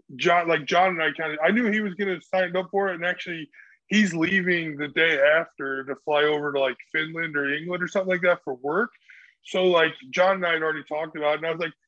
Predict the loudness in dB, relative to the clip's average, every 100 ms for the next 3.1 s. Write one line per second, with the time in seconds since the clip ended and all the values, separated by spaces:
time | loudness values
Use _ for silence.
0 | _ _ _ _ _ _ _ -10 -4 0
1 | -2 -2 -2 0 0 -2 0 2 2 0
2 | -2 -6 -6 -10 -6 -2 -2 -4 -4 -4